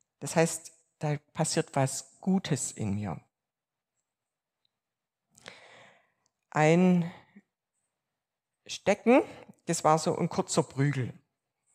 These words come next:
dick. Den hat der Hirte genommen, wenn da hinten irgendwo ein Räuber kam oder ein Bär oder ein Löwe. Dann hat man den Prügel genommen und hat, wenn man gut werfen konnte, den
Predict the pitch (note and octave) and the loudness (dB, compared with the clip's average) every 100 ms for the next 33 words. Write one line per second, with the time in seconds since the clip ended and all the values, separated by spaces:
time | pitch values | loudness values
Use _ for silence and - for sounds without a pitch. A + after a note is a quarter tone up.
0 | _ _ _ _ - D3 - - _ _ | _ _ _ _ -8 -8 -8 -20 _ _
1 | _ _ _ _ _ _ _ _ _ _ | _ _ _ _ _ _ _ _ _ _
2 | _ - C3+ E3+ E3 C#3 D#3+ F3+ E3 C3+ | _ -4 0 2 2 0 0 -2 0 2
3 | F3 D#3+ C#3+ C#3 E3 F#3 - - D3+ C#3 | 2 2 2 2 2 0 -2 -4 -2 -2
4 | C3+ C#3 - C3+ C3 D#3 E3 E3 - C#3+ | -2 -4 -6 -6 2 2 2 -2 0 2
5 | D3 C3 A#2 A2 - - - - _ _ | 0 -2 -6 -8 -10 -20 -20 -20 _ _
6 | _ - A#2+ C#3+ D#3 D#3 A#2+ A2 G#2+ G2+ | _ -18 -6 -2 2 2 0 -6 -10 -10
7 | A2 C#3 G#3 B3 A#3+ _ _ _ _ _ | -6 -2 2 0 -2 _ _ _ _ _
8 | - C3 C#3+ C#3+ B2+ - D#3+ G3 F3+ D#3 | -6 -6 -4 -2 -2 0 -2 0 0 0
9 | E3 E3+ B2+ C#3 - - - _ _ _ | 2 2 2 2 0 -10 -20 _ _ _
10 | _ _ _ - C3+ C3+ D3 C3+ - C#3 | _ _ _ -8 -6 -2 -2 0 0 0
11 | F3 - F3 F#3 G#3 - _ _ _ _ | -2 0 2 2 -2 -6 _ _ _ _
12 | _ _ _ _ _ _ - D3 C#3 C#3+ | _ _ _ _ _ _ -6 -2 2 2
13 | C#3 C3 C3+ | 2 0 -4